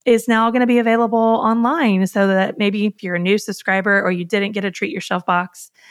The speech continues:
in September, but you want that bandana, it will be available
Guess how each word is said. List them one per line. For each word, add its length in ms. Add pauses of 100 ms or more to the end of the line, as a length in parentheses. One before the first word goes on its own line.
(200)
in 260
September, 520
but 240
you 80
want 180
that 180
bandana, 800
it 180
will 120
be 360
available 580